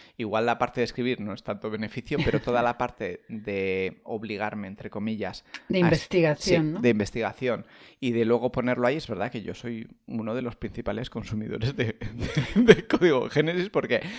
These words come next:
Speaker 1: hay códigos que sé que los tengo ahí y voy a
Speaker 2: Ujú.
Speaker 1: recuperarlos, ¿no?
Speaker 2: Hombre,
Speaker 1: Eh,
Speaker 2: yo lo, lo utilizo mucho, <laughs> la
Speaker 1: sí.
Speaker 2: verdad. Ahora que estamos con temas de bloques y tal,
Speaker 1: Sí.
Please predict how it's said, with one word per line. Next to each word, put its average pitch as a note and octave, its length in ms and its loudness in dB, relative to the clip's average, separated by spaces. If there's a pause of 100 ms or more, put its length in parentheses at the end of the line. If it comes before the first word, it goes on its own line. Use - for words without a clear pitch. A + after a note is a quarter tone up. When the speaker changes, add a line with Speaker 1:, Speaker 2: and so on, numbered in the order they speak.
(140)
Speaker 1:
hay A2+ 320 0 (160)
códigos B2 380 -2
que - 140 -12
sé - 160 -8
que B2+ 100 -4
los - 160 -6
tengo G2 260 -4
ahí B2 220 -2 (460)
y B2 80 2
voy G2+ 220 4
a F2+ 40 2
Speaker 2:
Ujú. F2+ 80 0
Speaker 1:
recuperarlos, A#2+ 680 2
¿no? C#3 80 -2
Speaker 2:
Hombre, B3 120 -6 (440)
Speaker 1:
Eh, C#3+ 340 8
Speaker 2:
yo E3 80 8
lo, F#3+ 220 8
lo D#3 260 0
utilizo C#3 420 -4
mucho, C#3+ 280 -2
<laughs> F3+ 60 0
la D3 60 4
Speaker 1:
sí. G#3 120 2
Speaker 2:
verdad. D#3 340 4
Ahora D#3 240 2
que F3 100 4
estamos D#3 420 2
con E3 140 -2
temas D#3 320 2
de D#3 140 0
bloques D#3 800 -2
y D#3 80 -18
tal, D3+ 240 2
Speaker 1:
Sí. F#3+ 120 -6